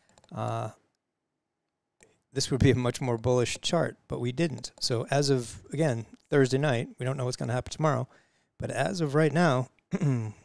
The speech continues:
we have a big reversal candle going on, um, and it came up and hit resistance at the,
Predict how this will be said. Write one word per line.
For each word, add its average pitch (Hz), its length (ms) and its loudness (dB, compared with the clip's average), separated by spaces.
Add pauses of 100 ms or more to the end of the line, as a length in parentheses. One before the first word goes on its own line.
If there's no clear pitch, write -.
(280)
we 127 120 2
have 131 140 4
a 123 80 2
big 156 360 2
reversal 151 440 6
candle 123 300 0
going 117 260 0
on, 113 260 -4 (640)
um, 113 440 -4 (240)
and 147 260 4
it - 240 -2
came 139 240 2
up 135 180 0
and 117 140 0
hit 131 180 0 (320)
resistance 123 600 0
at 120 160 -4
the, 117 360 -6